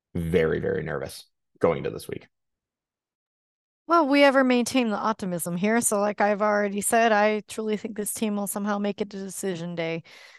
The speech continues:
Speaker 2: So, uh, yeah, let's, let's be safe. Let's have fun. I know you said it's not gonna be all that <laughs> fun, Christian, but I mean, as a Galaxy fan, you go through the roller coaster of emotions, and hey,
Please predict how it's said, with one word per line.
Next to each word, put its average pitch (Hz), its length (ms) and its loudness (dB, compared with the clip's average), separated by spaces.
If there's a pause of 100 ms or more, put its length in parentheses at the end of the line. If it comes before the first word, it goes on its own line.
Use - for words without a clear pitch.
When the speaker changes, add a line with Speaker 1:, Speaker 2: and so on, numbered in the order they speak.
Speaker 2:
So, 190 460 4
uh, 185 500 2 (200)
yeah, 208 420 2
let's, - 720 -2 (800)
let's 202 200 -8
be 208 120 -6
safe. 269 380 6 (720)
Let's 220 220 2
have 202 200 2
fun. 262 460 4 (840)
I 214 140 2
know 220 100 4
you 214 140 4
said 220 200 4
it's 208 160 -6
not 220 180 -2
gonna 214 200 -4
be 208 200 0
all 202 140 4
that 233 200 6
<laughs> - 40 -12
fun, 262 240 6
Christian, 269 400 4
but 233 180 4
I 202 100 0
mean, 233 120 0
as 240 100 0
a 247 80 0
Galaxy 254 380 2
fan, 269 240 0
you 277 80 -6
go 294 140 6
through 294 180 -4
the 277 100 -2
roller 277 160 2
coaster 277 440 0
of 254 80 -2
emotions, 262 560 -2
and 254 100 -2
hey, 269 320 4